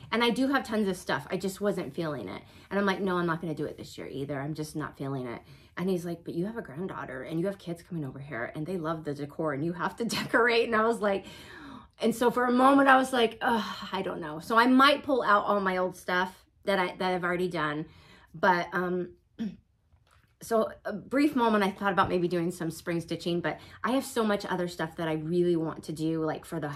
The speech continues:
my house and for in here. So I'm like, "No, let's just get, take another year and focus on what you really want to stitch on." So this is one stitcher by, um, Luminous Fiber Arts.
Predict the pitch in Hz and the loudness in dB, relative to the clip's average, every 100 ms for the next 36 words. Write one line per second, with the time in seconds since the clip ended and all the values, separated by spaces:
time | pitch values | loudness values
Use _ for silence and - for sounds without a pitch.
0 | - 170 160 156 151 147 147 151 - - | -8 -4 -4 -4 -4 -2 -4 -6 -14 -20
1 | - - _ 170 160 151 147 180 156 147 | -20 -20 _ -4 0 0 -2 -2 -2 -2
2 | 151 165 151 147 147 - _ - 175 170 | -4 -2 -2 -2 -6 -16 _ -6 -2 -2
3 | - 190 190 185 202 - 226 - - 190 | -2 0 0 -2 -4 -6 -10 -10 -6 -6
4 | 151 - - 175 190 180 185 185 165 156 | -6 -14 -8 -6 -4 -4 -2 -2 -2 -2
5 | 143 - 170 165 165 - - - 208 233 | -4 -6 -6 -4 -4 -8 -20 0 0 0
6 | 240 - 190 190 175 - 160 151 143 - | -6 -4 -2 0 -2 -2 -4 -2 -4 -6
7 | - - - - 69 87 - - - 160 | -10 -12 -14 -10 -10 -12 -16 -16 -6 -4
8 | 143 - - - - - - 220 262 247 | -4 -8 -20 -20 -20 -4 0 2 0 0
9 | 220 214 226 220 - _ _ - 220 214 | 2 2 2 -2 -10 _ _ -6 -4 -4
10 | 247 254 202 180 170 151 156 160 165 180 | -4 -4 -2 -2 -2 -2 -2 -2 -4 -2
11 | 196 185 202 - 160 151 135 139 160 - | 0 2 -2 -4 -6 -4 -4 -4 -4 -8
12 | _ - | _ -20